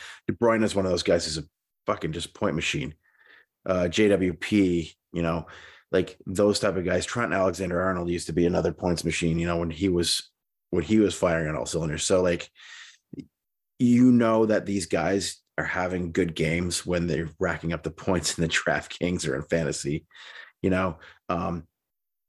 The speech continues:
I, I think that Pedro Porro, uh, brought something to the game, eh, that, that we haven't seen, eh, you know, a lot of speed, a lot of excitement, uh, a, a lot of willingness to go get the ball, a lot of willingness to pass the ball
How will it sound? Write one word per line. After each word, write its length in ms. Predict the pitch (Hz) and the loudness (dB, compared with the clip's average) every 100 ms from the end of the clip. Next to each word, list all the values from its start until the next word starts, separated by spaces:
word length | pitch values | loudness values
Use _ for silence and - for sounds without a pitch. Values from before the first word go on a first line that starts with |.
| _ _ _ _ _ _ _ - | _ _ _ _ _ _ _ -2
I, 140 | 110 - | -2 0
I 100 | 107 | 0
think 180 | 127 110 | 4 4
that 160 | 90 | 4
Pedro 240 | 110 92 87 | 2 0 0
Porro, 480 | - 92 92 90 | 0 2 4 2
uh, 640 | - 82 85 82 76 - 78 | 2 2 2 2 -2 -6 -10
brought 340 | 82 90 78 | -2 0 0
something 220 | - 90 | 0 -2
to 80 | 87 | -2
the 140 | 82 85 | -2 -2
game, 340 | 85 85 80 | 0 0 0
eh, 260 | 58 - 60 - | -4 -8 -10 -4
that, 260 | 82 - - _ _ - | -2 -2 -6 _ _ -6
that 280 | 87 87 - | -2 -2 -2
we 120 | 73 | -2
haven't 300 | 87 85 80 | -2 -2 -2
seen, 460 | 82 - 82 78 69 - | -2 0 0 -2 -4 -4
eh, 140 | 64 - | -6 -4
you 100 | 80 | -2
know, 280 | 80 78 - _ _ _ | -2 -4 -8 _ _ _
a 40 | 98 | 0
lot 120 | 90 | 0
of 60 | |
speed, 340 | - - 92 90 | 0 2 2 2
a 60 | |
lot 160 | 95 90 | 2 0
of 100 | 82 | -2
excitement, 580 | 82 - 85 73 87 - - | -2 -2 0 -2 -4 -6 -4
uh, 320 | 65 - 76 - | -2 0 -2 0
a, 100 | 80 - | -2 0
a 20 | |
lot 260 | 92 90 90 | 0 2 2
of 320 | 90 82 - - | 0 -2 -8 -4
willingness 500 | 90 90 92 90 87 | 0 2 2 0 -2
to 80 | 87 | -2
go 120 | 87 | 0
get 180 | 85 85 | 0 -2
the 60 | 85 | 0
ball, 480 | 87 85 85 - _ _ _ _ _ _ - | 2 2 2 -2 _ _ _ _ _ _ -2
a 60 | |
lot 160 | 90 92 | 0 2
of 100 | 87 | 4
willingness 420 | 92 92 95 - | 4 4 0 -2
to 80 | - | -4
pass 320 | - 87 - | -2 -2 -2
the 60 | - | -2
ball 420 | 92 85 90 | 0 0 -2